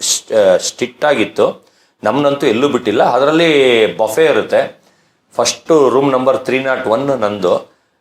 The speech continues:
ಅಲ್ಲಿ ತಳ್ಕೊಂಬರ್ತಾರೆ, ಬರ್ಗೆಟ್ ನಾಯಿ ಆಗಿರ್ತೀನಿ. ಒಂದು ಕೆ ಜಿ ಮಟನ್ ಒಂದು ಟ್ರೇಯಲ್ಲಿ ತಂದಿರ್ತಾರೆ. ಅಂದ್ರೆ ಬಫೆ ಅಂದ್ರೆ ಒಂದಲ್ಲ ಎರಡಲ್ಲ ಮೂರ್ ಕೆ ಜಿ ಬೇಕಾದ್ರೆ ತಿನ್ಬೋದು. ಅವ್-,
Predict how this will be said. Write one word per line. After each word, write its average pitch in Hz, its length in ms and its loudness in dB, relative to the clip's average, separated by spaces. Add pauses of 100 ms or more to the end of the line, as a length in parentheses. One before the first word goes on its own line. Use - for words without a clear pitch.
(120)
ಅಲ್ಲಿ 101 160 -2
ತಳ್ಕೊಂಬರ್ತಾರೆ, 113 1000 0 (140)
ಬರ್ಗೆಟ್ 113 460 -2
ನಾಯಿ 113 200 -2
ಆಗಿರ್ತೀನಿ. 117 520 0
ಒಂದು 123 440 -2
ಕೆ 123 120 2
ಜಿ 127 120 -2
ಮಟನ್ 131 380 0
ಒಂದು 110 400 0
ಟ್ರೇಯಲ್ಲಿ 123 380 -2
ತಂದಿರ್ತಾರೆ. 98 580 0
ಅಂದ್ರೆ 101 220 -2
ಬಫೆ 104 420 -2
ಅಂದ್ರೆ 147 180 0
ಒಂದಲ್ಲ 123 440 0
ಎರಡಲ್ಲ 107 400 2
ಮೂರ್ 107 260 -2
ಕೆ 117 100 0
ಜಿ 110 80 -2
ಬೇಕಾದ್ರೆ 110 320 -2
ತಿನ್ಬೋದು. 98 280 0
ಅವ್-, 85 180 0